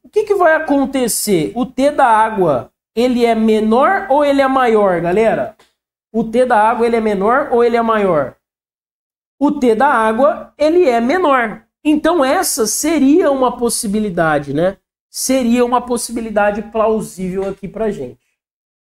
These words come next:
Tranquilo? Ah, da areia é zero doze, né? Perdão, eu coloquei o do mercúrio. Seria zero doze.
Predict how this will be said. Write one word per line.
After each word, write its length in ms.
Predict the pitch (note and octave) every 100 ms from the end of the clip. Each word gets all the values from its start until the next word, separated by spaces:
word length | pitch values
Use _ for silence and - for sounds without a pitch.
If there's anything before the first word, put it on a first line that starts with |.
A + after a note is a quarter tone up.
| _
Tranquilo? 720 | A3+ A3+ A3+ D#4 G4+ G4 - _ _ _ _ _ _ _ -
Ah, 180 | B3+ A3+
da 160 | G#3+
areia 320 | G#3 G#3 C4
é 60 | B3+
zero 320 | - G#3+ B3+
doze, 440 | G3 G3 G#3 G3+ D#3
né? 340 | G#3 G#3+ - _ _ _ _ _ _ _
Perdão, 500 | G3 G3 D3 D3 C3
eu 100 | D3
coloquei 420 | D#3+ F#3 E3+ F#3
o 40 | F#3
do 100 | G3
mercúrio. 640 | G3+ F#3 - D#3 C3+ - _ _ _ -
Seria 360 | F3+ F#3+ A3+ G3
zero 300 | E3 G#3 G3+
doze. 460 | D#3 D3 A#2+ G#2+